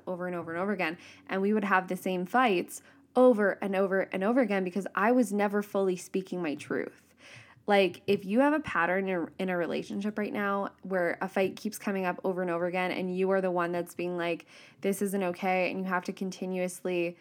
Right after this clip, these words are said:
bring it up over and over again, are you actually being real in those fights or are you beating around the bush? Like, there is nothing sexier than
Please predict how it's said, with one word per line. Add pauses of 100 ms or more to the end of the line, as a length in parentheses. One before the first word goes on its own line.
(320)
bring
it
up
over
and
over
again,
are
you
actually
being
real
in
those
fights
or
are
you
beating
around
the
bush? (320)
Like,
there
is
nothing
sexier
than